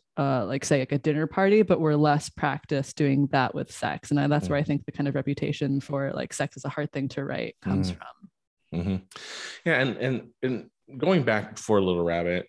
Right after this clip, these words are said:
Speaker 2: um, I just wanna make sure I cover, like, your writing history. Um, how did you, how did you get into writing? 'Cause I know, like, you're, you're currently, you're recently the managing editor at Electric Lit, and now you have this book out, and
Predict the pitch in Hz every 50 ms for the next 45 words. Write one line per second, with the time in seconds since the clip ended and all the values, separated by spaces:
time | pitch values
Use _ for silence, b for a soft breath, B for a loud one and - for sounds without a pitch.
0 | _ _ - 92 90 82 76 67 69 90 - _ _ _ _ _ _ _ _ _
1 | _ _ _ - - - 127 113 127 117 104 95 101 - - 101 90 - - 104
2 | 92 95 90 82 80 - - 104 104 101 98 98 95 92 92 90 85 - - -
3 | - - - 104 101 104 101 98 90 85 - - 110 107 - - - - 95 85
4 | 80 80 82 82 80 80 - - 98 95 92 92 87 82 76 73 73 - - _
5 | _ _ _ _ _ _ _ _ _ _ _ _ _ _ _ _ _ _ _ _
6 | _ _ - - - - - - - - - 131 151 156 175 180 170 151 151 151
7 | 147 143 127 117 110 - - - 113 135 143 147 131 131 127 117 - 92 67 -
8 | 80 87 - - 82 71 65 69 78 - - 95 101 104 101 95 87 - - 76
9 | 73 - _ _ _ - 82 82 - - - 117 104 - 95 98 92 90 85 82
10 | 78 80 95 95 - - 90 87 87 85 85 87 85 82 82 78 - 80 82 82
11 | 82 80 80 82 82 76 65 65 67 65 62 - - - - - 90 92 92 90
12 | 90 82 78 - - - 80 80 78 78 78 78 82 82 80 80 78 - - b
13 | b b b b b b b b b b 87 85 - - - - - 104 95 -
14 | 98 92 92 92 90 90 - - - 80 76 78 78 78